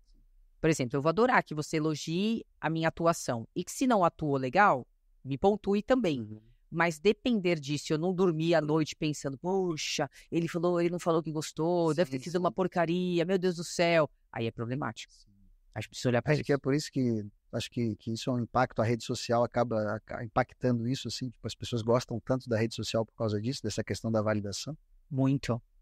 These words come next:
Speaker 1: muito. E aí isso interfere em algumas pessoas. Se eu não tive like, se eu não tive view, a
Speaker 2: Uhum.
Speaker 1: pessoa não entende que talvez aquele conteúdo não seja interessante. Ela acha que ela não tá sendo interessante pras pessoas.
Speaker 2: Sim.
Speaker 1: Complicado.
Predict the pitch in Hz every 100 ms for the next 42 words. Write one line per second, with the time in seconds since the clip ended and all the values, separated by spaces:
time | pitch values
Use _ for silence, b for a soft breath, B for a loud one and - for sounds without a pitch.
0 | _ _ _ - 127 143 156 - 117 _
1 | _ _ _ _ 135 135 143 151 214 185
2 | 196 220 226 196 185 196 - - 143 147
3 | 147 151 147 139 143 165 165 160 143 143
4 | - 139 139 131 143 165 180 - - -
5 | - - 160 175 185 190 190 196 202 180
6 | 175 - 180 - 170 175 180 220 208 -
7 | 165 156 147 151 151 - 123 123 - -
8 | 131 131 139 151 - 160 185 175 127 -
9 | _ _ - 139 139 127 - 131 135 135
10 | 131 - - 123 - - 127 - - -
11 | 113 113 117 - _ _ _ _ _ _
12 | _ _ - 113 156 - 113 110